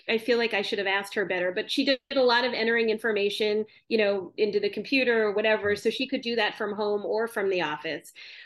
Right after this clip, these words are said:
Speaker 1: Um, now she's working for Sci-Fi, and,
Speaker 2: Oh.
Speaker 1: um, and
Speaker 2: That's
Speaker 1: she's
Speaker 2: interesting.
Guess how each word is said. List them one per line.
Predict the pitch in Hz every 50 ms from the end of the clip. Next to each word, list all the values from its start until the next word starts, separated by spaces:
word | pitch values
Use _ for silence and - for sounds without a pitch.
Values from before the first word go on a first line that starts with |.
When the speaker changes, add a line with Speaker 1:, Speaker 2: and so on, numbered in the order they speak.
| -
Speaker 1:
Um, | - 226 220 220 226
now | 233 240 240 262
she's | 269 - 320 302 269
working | 254 247 240 247 254 247 233
for | - 214 202
Sci-Fi, | - - - 190 185 190 220 226 - 277 262 262 277 294 302 320 339 339 - _ _ _ _ _ _ _ _ -
and, | 233 226 226 226 226 220
Speaker 2:
Oh. | - - 220 220
Speaker 1:
um, | 220 226 226 - _ _ _ _ _ _ _ - - - _ _ -
and | 240 226 226 226 233 226
Speaker 2:
That's |
Speaker 1:
she's | - - 262 254 247 226 196
Speaker 2:
interesting. | - -